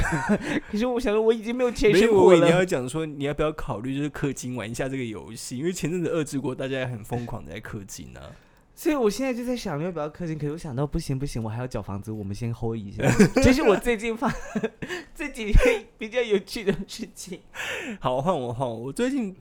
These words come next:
Speaker 2: 我最近其实没有发生什么事情，最近就是有点创作，创-，创作的灵感有点不是那么的多。
Speaker 1: 啊哈。
Speaker 2: 我不知道发生什么事情，可能是我就是我的情绪又开始走下坡吧。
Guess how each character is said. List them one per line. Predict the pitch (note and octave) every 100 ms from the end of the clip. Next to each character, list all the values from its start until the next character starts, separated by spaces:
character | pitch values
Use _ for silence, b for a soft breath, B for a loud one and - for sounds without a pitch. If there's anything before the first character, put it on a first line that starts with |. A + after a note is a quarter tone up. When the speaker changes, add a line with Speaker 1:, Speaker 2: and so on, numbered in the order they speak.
| -
Speaker 2:
我 | D3
最 | E3+
近 | B3+
其 | B3+ C#3
实 | C3
没 | B2+
有 | D3 A#2
发 | B2+
生 | A#2 A#2+
什 | A#2 -
么 |
事 | - - G#2+
情， | G2+ - C#2+ A2+
最 | F3+
近 | F#3
就 | E3+
是 | E3+
有 | C3+
点 | C3 G#2+ G#2+
创 | - D3+
作， | C3+ C3 G2 -
创-， | - D#3
创 | - D#3 C#3
作 | C#3
的 | A#2+
灵 | A2+ F#2+
感 | G2 F#2+
有 | D2
点 | G#2+ C#2+ A1+ _ B B B B B B
不 | C3+
是 | B2
那 | D3
么 | B2+
的 | A2+
多。 | G#2+ - G2 D#2 - _ -
Speaker 1:
啊 | C#3+ D3
哈。 | D3+ C3+ C3
Speaker 2:
我 | C3+
不 | C#3
知 | G#3
道 | A3+
发 | G#3+ F#3+
生 | F3+ E3+
什 | G2+
么 |
事 | A2+ C3
情， | A#2+
可 | A#2
能 | A2+
是 | B2+ D#3
我 | A#2 E2+ - _ - _
就 | D#3+
是 | C#3+ C#3 A#2 -
我 | A2+
的 | A2+ A2+ _
情 | - B2+
绪 | C#3
又 |
开 | D3+ C3+
始 |
走 | A#2+ G#2
下 | B2
坡 | A2 A#2+
吧。 | C3+ - F3+